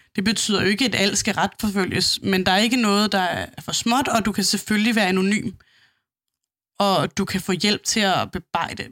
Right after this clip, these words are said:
bearbejde, hvad det nu end er, der er, er foregået. Og at de kunne også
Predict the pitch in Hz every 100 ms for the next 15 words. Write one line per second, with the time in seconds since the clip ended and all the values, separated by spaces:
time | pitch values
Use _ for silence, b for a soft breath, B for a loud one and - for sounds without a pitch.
0 | - 185 185 170 180 175 180 175 165 -
1 | 160 165 151 160 156 80 - - _ _
2 | - - 147 160 - - - b b b
3 | b b _ - 190 170 160 98 185 185
4 | 202 190 190 233